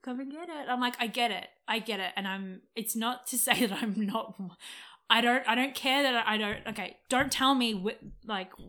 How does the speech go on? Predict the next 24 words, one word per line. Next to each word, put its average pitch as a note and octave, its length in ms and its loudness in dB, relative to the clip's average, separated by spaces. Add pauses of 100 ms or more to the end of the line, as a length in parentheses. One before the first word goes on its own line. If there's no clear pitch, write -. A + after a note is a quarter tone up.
what G#3+ 440 -8
time G3 260 -4
frame F3+ 300 -6
and F3 120 -10
whatever. F3+ 280 -6 (100)
Like, E3+ 160 -14
I F#3 80 -6
don't F#3+ 180 -8
care. D#3+ 260 -10 (260)
What, A#3 320 -2 (100)
what A3+ 320 0
was C4 160 0
more A3 160 -2
important F#3+ 460 -6
to F3+ 100 -10
me F#3 420 -6 (280)
was, G#3 260 -2 (100)
is A#3 220 0
there C4 160 0
something A3 460 0
that G#3 200 -2
I G3+ 200 2
can G3 260 -10
do G3 520 -2